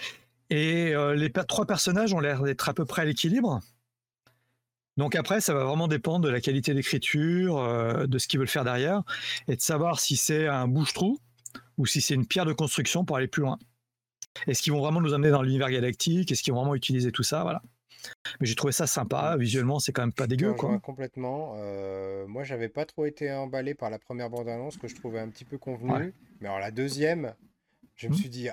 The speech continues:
Speaker 2: Ah, il y a vraiment un, un enjeu là, et cetera. » Il y a un ré-, il y a un réel risque, il y a une réelle originalité aussi, le fait de, de changer les pouvoirs quand tu, enfin de,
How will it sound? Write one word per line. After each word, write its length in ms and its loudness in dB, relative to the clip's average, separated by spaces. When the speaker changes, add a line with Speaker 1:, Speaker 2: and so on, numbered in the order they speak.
Speaker 2:
Ah, 160 -2
il 60 -4
y 40 -2
a 60 -2
vraiment 340 0
un, 160 -2
un 300 -4
enjeu 420 0
là, 320 2
et 140 0
cetera. » 480 -6
Il 60 -4
y 20 -4
a 240 -4
un 60 -8
ré-, 180 -12
il 60 -12
y 40 -10
a 440 -12
un 20 -16
réel 240 -4
risque, 260 -4
il 40 -6
y 20 -6
a 20 -6
une 80 -8
réelle 260 -2
originalité 680 -4
aussi, 240 -8
le 140 -6
fait 180 -10
de, 160 -10
de 120 -16
changer 360 -10
les 80 -8
pouvoirs 280 -8
quand 120 -10
tu, 320 -10
enfin 140 -10
de, 180 -10